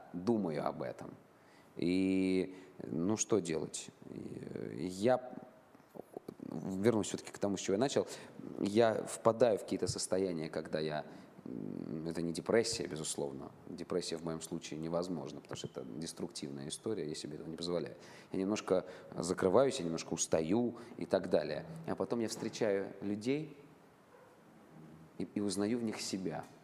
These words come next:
Вот такое счастье бывает у меня. Ну, я вижу просто людей очень позитивных, которые улыбаются, и которых ничто в этом мире не способно заставить быть другими. И я думаю: «Боже, а почему я стал менее эмоциональным?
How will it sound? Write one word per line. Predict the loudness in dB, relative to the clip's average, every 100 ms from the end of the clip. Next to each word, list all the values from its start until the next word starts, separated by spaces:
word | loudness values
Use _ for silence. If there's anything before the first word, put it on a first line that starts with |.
| -20 -20 -16 -10
Вот | -6
такое | -4 -2 -2
счастье | 0 0 0 -2
бывает | 0 0 -2 -6
у |
меня. | -8 -8 -10 -12 -20 -20 -20 -6
Ну, | 2 4 2 -2 -8
я | -2 0 2
вижу | 0 -2
просто | -2 0
людей | 0 2
очень | 0 -2
позитивных, | -2 -2 -2 -2 -2
которые | -4 -6 -2 0
улыбаются, | 0 2 0 0 -6
и |
которых | -6 -4 -4 -6 -16 -18 -6
ничто | -2 0 -2 2 4 4 2 -10 -10
в | -2
этом | 0 2 2
мире | 2 2
не | 0
способно | -2 -4 0 0 2 2 0 -4 -16 -14 -4
заставить | -2 2 0 0
быть | -2 -4
другими. | -2 -2 0 -2 -4 -10 -20 -18 -8
И |
я | -4
думаю: | -2 0
«Боже, | 0 0 0 -2 -6 -10 -20 -20
а | -18 -12
почему | -8 -4 0 0
я | 2 4 4 2 -6 -14 -18 -14 -6
стал | 0 2 4
менее | 4 2 2 2
эмоциональным? | 0 -2 -2 0 -2 -2 -6